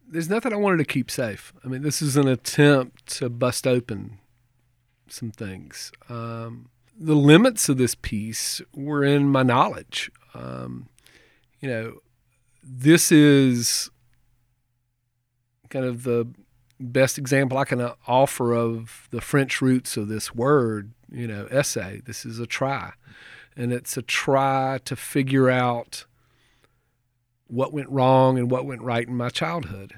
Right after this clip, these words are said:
And it's also hopefully part of a book I'm at work on about the ways in which I quit my home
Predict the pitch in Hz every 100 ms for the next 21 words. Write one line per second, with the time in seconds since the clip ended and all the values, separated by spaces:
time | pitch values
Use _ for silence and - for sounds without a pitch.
0 | - _ 127 127 127 127 123 120 - _
1 | _ _ _ _ _ _ _ _ _ _
2 | _ _ _ _ _ _ - 147 143 147
3 | - 147 135 127 123 123 - - - -
4 | _ - 127 143 147 147 131 131 123 117
5 | 113 113 - - 135 123 123 120 185 180
6 | - 120 117 117 - 117 120 - 117 120
7 | 120 123 117 113 110 - - _ _ -
8 | 127 127 110 110 131 127 135 127 127 131
9 | 131 - - 165 - - 120 113 - 117
10 | 107 120